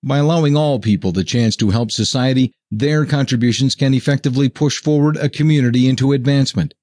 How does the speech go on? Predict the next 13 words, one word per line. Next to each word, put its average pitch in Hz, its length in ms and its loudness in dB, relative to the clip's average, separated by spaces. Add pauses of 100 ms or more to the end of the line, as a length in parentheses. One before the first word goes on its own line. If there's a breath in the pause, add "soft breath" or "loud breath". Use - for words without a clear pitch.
(480)
For 151 140 0
example, 131 500 0
before 139 400 0
women's 131 400 2
suffrage, 139 400 -2 (140)
a 123 80 0
male-dominated 135 920 2
culture 143 380 -2
ran 110 300 0
every 127 280 0
aspect 127 540 -2
of 113 100 -2
society. 117 600 0